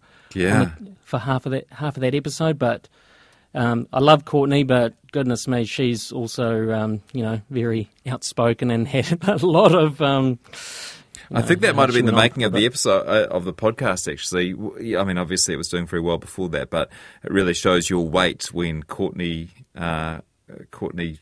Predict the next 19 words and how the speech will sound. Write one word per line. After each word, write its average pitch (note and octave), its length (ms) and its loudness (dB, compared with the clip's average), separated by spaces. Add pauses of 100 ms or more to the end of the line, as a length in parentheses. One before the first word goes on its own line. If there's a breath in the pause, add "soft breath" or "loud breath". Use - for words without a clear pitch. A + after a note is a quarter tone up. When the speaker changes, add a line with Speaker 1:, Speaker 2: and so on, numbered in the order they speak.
(1400)
Speaker 2:
I've E2+ 140 -14
lost E2 300 -6
it, - 80 -10
Love F#2 420 2 (240 loud breath)
gets A2 220 -2
in F2+ 80 -2
touch G2 260 -4
and - 80 -10
says, F2+ 160 -4
"Can F#2+ 140 -4
I F2 80 -2
come F2+ 180 -6
in F2 100 -2
and E2 120 -6
talk F#2 160 -10
about D#2+ 220 -6
Kurt F2+ 220 -4
Cobain?" E2+ 460 -4 (1400 soft breath)
Speaker 1:
Yeah, A2+ 440 0